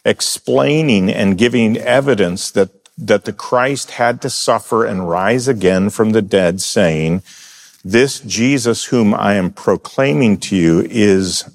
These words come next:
the Christ.'" Um, Mash, you go back to chapter eight. I'm, I'm trying to lay some groundwork, and then I wanna make,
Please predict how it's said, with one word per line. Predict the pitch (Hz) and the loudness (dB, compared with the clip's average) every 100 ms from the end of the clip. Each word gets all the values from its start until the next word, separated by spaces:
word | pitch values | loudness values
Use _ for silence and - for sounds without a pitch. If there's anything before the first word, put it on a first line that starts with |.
| 117 | -8
the | 95 | -8
Christ.'" | - - 85 69 - - - - - - - - - - _ - - | -6 -2 -2 -4 -14 -14 -16 -18 -20 -20 -20 -20 -20 -20 _ -16 -4
Um, | 95 90 87 87 87 - _ _ - _ _ - _ | 0 0 0 -2 -6 -12 _ _ -20 _ _ -20 _
Mash, | 135 147 - | 0 0 -2
you | 139 | -4
go | 139 | 0
back | 151 160 | 0 0
to | 160 | -4
chapter | 139 160 143 135 | -4 -2 0 2
eight. | 98 95 | 0 0
I'm, | - 110 113 | -4 -4 -2
I'm | 120 107 | -2 -2
trying | 104 - 151 | -2 -2 2
to | 147 | 4
lay | 139 | 2
some | 135 139 113 | 0 -4 -2
groundwork, | 113 113 107 104 - | 0 0 2 0 0
and | 101 | -4
then | 101 | 0
I | 107 | 2
wanna | 104 | 2
make, | 101 107 - - | 2 -2 -4 -14